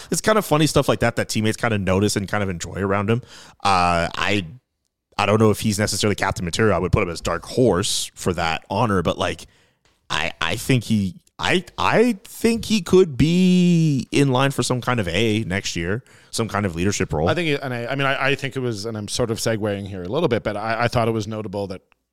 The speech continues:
Speaker 2: Conroy brought up when Uyghur said they needed a new arena.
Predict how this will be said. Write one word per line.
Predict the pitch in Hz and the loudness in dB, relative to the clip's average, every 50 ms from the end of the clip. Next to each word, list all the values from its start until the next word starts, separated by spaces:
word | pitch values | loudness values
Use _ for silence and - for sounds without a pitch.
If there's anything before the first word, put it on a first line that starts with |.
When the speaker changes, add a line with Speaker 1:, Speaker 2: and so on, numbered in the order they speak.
| _ _ | _ _
Speaker 2:
Conroy | - - 110 101 95 87 87 80 71 _ _ - | -8 -6 -6 -6 -6 -10 -10 -12 -16 _ _ -12
brought | - 104 95 87 90 | -8 -6 -6 -6 -6
up | 95 98 95 _ - _ _ _ _ | -8 -10 -10 _ -20 _ _ _ _
when | _ 92 92 90 | _ -18 -16 -14
Uyghur | 87 90 85 80 82 | -12 -14 -14 -14 -12
said | 82 - 92 80 | -10 -10 -10 -12
they | 80 78 | -14 -16
needed | 80 80 78 78 78 | -18 -18 -18 -18 -18
a | 78 | -18
new | 80 76 | -18 -18
arena. | 71 71 90 95 82 67 65 | -18 -16 -16 -16 -16 -18 -20